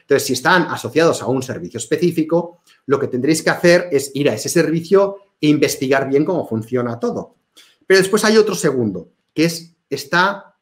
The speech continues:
eh, bueno, que vosotros lo que hacéis es configurar vuestro wallet dentro. El wallet es la cartera,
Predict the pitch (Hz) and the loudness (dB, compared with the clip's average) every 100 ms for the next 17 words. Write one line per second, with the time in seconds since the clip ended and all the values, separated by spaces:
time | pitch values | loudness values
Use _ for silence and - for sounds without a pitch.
0 | _ _ _ 139 139 127 127 123 123 120 | _ _ _ -6 -4 -2 -2 -2 -2 -2
1 | 147 170 - - 143 143 196 196 190 185 | 2 0 0 -2 -2 -2 -2 -2 0 2
2 | 196 196 160 165 180 156 151 147 202 - | 0 0 -4 0 0 0 2 2 2 -6
3 | - 139 151 - 139 120 127 107 - - | -8 0 2 2 0 2 2 0 -4 -10
4 | 95 110 127 147 185 202 214 - 135 123 | -10 -4 0 2 2 2 -2 -8 -12 -12
5 | - 110 117 107 - 98 87 | -14 -16 -14 -14 -12 -12 -12